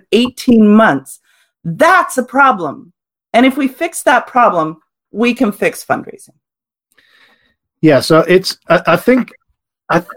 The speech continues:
Speaker 2: I, I think you're right. We can, we can make broad sweeping statements about, about organizations being dysfunctional. We need to approach it from a different,
Speaker 1: Mm-hmm.
Speaker 2: uh, perspective.
Speaker 1: Mm-hmm.
Speaker 2: Um, but I think, you know, again, you've, you've pointed to what I think is a,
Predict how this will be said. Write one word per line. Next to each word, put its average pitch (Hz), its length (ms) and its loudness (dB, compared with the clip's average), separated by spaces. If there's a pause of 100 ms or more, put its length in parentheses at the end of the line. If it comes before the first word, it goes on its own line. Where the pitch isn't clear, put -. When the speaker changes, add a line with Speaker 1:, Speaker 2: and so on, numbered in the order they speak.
(120)
Speaker 2:
I, 165 40 0 (140)
I 180 60 -2
think 202 140 2
you're 170 100 4
right. 151 180 2
We 151 100 -4
can, 165 200 -2
we 160 120 2
can 165 140 0
make 175 160 2
broad 165 240 2
sweeping 147 280 0
statements 139 320 0
about, 123 420 0
about 127 420 2
organizations 139 580 0
being 127 380 0 (300)
dysfunctional. 139 580 0
We 139 80 2
need 147 160 4
to 143 80 4
approach 143 320 0
it 151 60 -2
from 131 180 -2
a 127 60 0
different, 131 500 -2 (360)
Speaker 1:
Mm-hmm. 190 140 -2
Speaker 2:
uh, 120 400 0 (160)
perspective. 127 840 -4 (160)
Speaker 1:
Mm-hmm. 196 240 0
Speaker 2:
Um, 135 460 0 (480)
but 156 80 4
I 156 80 2
think, 190 380 2
you 170 80 0
know, 156 260 4
again, 147 300 0
you've, 139 260 -6
you've 151 180 -6 (140)
pointed 220 340 0
to 151 460 2 (260)
what 147 280 0
I 170 120 2
think 170 220 -4
is 131 120 -2
a, 131 240 0